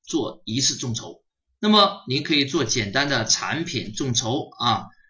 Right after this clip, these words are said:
也可以做债权众筹，根据您企业的实际情况来设计，至少要尝试一次，无论成与败，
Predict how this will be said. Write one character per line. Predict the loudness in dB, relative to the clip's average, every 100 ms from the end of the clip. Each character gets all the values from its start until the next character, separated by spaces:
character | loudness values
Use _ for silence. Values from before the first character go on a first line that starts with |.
| -6
也 | -2
可 | 2
以 | 0
做 | 2 0 -2 -2
债 | 0
权 | 0 0 -2
众 | 0
筹， | -2 -6 -4
根 | 0
据 | 2 2
您 | 0
企 | 0 -2
业 |
的 | -2
实 | -2
际 | -4
情 | -4 -4
况 | -4 -6
来 |
设 | 2 2 2
计， | -2 -2 -6 _ _
至 | 2 4
少 | 4 0
要 | 2
尝 | 2 2 0
试 | 0 2
一 | 2
次， | 4 4 2 -6 -8
无 | 2
论 | 4 6
成 | 4 4 2
与 | 0
败， | 4 2